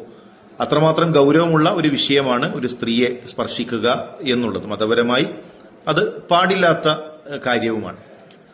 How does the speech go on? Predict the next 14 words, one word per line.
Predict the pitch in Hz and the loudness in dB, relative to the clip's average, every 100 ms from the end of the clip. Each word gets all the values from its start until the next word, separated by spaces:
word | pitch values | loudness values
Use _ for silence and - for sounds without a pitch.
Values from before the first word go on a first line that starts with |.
| - - | -20 -12
റസൂലുള്ളാഹി | 123 139 131 127 | -8 -6 -2 0
സ്വല്ലല്ലാഹു | 127 123 127 123 | 0 -2 -2 0
അലൈഹി | 120 | 0
വസല്ലം | - 123 | -4 -4
തങ്ങളുടെ | 127 | -2
അരികിലേക്ക് | 117 117 123 120 165 202 - - - - - - | 0 0 -2 -2 -4 -6 -10 -18 -20 -20 -18 -14
പുരുഷന്മാർ | 110 123 117 156 160 139 - - 123 | -6 -4 0 2 2 2 -2 -12 -2
ബൈഅത്തിന് | 127 147 - 139 | 0 0 -2 0
വേണ്ടി | 131 123 | 0 0
വരുമ്പോൾ | 127 117 113 117 196 - - - - - - - - | 2 2 2 0 0 -2 -14 -20 -20 -20 -20 -20 -6
അവർക്ക് | 139 127 127 | 0 0 2
ഹസ്തദാനം | 135 - - 127 127 123 120 - 143 | 0 0 -2 2 2 0 -4 -12 -2
നൽകുകയും | 127 117 127 123 95 90 - - - - | 0 2 2 2 0 -6 -16 -20 -18 -16
സ്ത്രീകൾ | 139 - 160 170 165 113 | -14 2 4 6 4 2